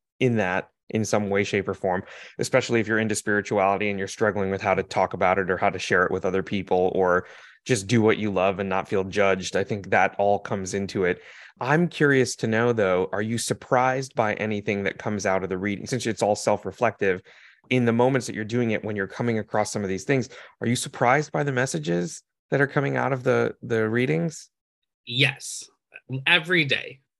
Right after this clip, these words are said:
Speaker 2: <laughs> I'll, like, do the painting, and then I, as I'm looking at the painting, I'm doing, like, a, a channeled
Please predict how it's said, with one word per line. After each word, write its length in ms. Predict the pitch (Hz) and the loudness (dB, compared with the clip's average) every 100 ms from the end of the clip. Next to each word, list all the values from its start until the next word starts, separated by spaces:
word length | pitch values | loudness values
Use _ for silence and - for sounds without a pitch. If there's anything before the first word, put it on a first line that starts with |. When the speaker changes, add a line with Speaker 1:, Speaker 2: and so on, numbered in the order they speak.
| _ _ - - | _ _ -10 -2
Speaker 2:
<laughs> 60 | 214 - - 214 - - - _ _ 240 240 - | 0 0 -2 -6 -6 -16 -16 _ _ -16 -10 0
I'll, 220 | 160 180 | 4 6
like, 280 | 185 175 131 | 6 4 2
do 200 | 165 202 | 0 2
the 140 | 196 | 2
painting, 580 | 196 175 170 175 160 156 | 2 -2 0 0 0 -2
and 120 | 143 | -2
then 240 | 143 147 143 | -2 -4 -4
I, 100 | 139 135 | -6 -2
as 240 | 139 139 | 0 0
I'm 380 | 143 143 131 131 - - - | 2 4 2 2 -6 -20 -6
looking 440 | 120 135 135 135 | 0 2 4 4
at 140 | 131 | 2
the 80 | 127 | 0
painting, 440 | 135 120 117 123 117 | -4 -4 -2 -2 -2
I'm 180 | 113 | -4
doing, 340 | 107 113 113 110 | -2 -2 -2 0
like, 260 | 107 98 | -2 0
a, 280 | 110 98 98 - | 2 2 0 0
a 140 | 107 | -2
channeled 760 | - 113 110 107 104 104 98 | -2 0 0 0 -2 -2 -4